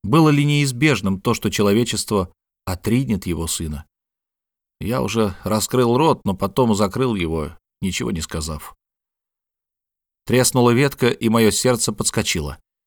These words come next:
На один ужасный момент я подумал, что Кликс проследил за мной и подслушал, как я строю из себя последнего идиота.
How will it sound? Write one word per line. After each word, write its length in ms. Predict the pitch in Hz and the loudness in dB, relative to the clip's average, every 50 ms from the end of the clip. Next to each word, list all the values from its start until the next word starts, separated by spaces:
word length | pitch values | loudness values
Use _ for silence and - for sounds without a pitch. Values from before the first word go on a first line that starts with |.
| _ _ _ _ - | _ _ _ _ 0
На 100 | 110 107 | 0 2
один 260 | 110 131 147 143 - | 2 2 2 0 0
ужасный 400 | 147 - 120 143 131 - - 123 | 0 2 2 2 2 2 2 2
момент 380 | 113 117 113 127 139 135 113 117 | 4 4 4 4 2 2 2 0
я 100 | 113 107 | 0 2
подумал, 400 | - 113 113 127 139 127 123 110 | 2 2 2 2 2 2 2 2
что 220 | - - 117 104 | 0 0 -2 -2
Кликс 500 | - - - 135 151 143 123 - - - - _ _ _ - | 0 0 0 0 0 0 -2 -4 -6 -8 -10 _ _ _ -2
проследил 640 | - 127 139 - - 147 151 156 143 160 175 139 113 | 0 0 0 0 0 2 0 2 2 2 2 4 4
за 220 | 101 98 110 107 | 4 2 2 4
мной 400 | 113 120 143 156 135 107 - - - | 4 4 2 2 2 0 0 -2 -4
и 80 | - 117 | -6 -4
подслушал, 760 | - 117 123 120 - - - 170 190 170 120 - - 85 82 | -2 -2 -2 -2 -2 -4 -2 0 2 2 2 2 0 -4 -4
как 240 | 80 - 101 92 - | -4 -4 -4 -2 0
я 160 | 117 107 101 | 2 2 2
строю 500 | - - - - 147 151 143 135 139 143 | 2 0 0 2 4 6 6 6 4 2
из 220 | - - 117 - - | 2 0 -2 0 0
себя 320 | - 120 113 123 123 113 | 0 0 2 2 2 2
последнего 680 | - - 110 - - - 120 113 110 104 110 113 110 110 | 2 2 0 0 2 2 4 4 4 4 4 4 2 2
идиота. 680 | - - 113 110 113 113 104 92 87 87 - 92 80 | 0 -2 -4 0 0 2 2 2 0 -2 -6 -8 -10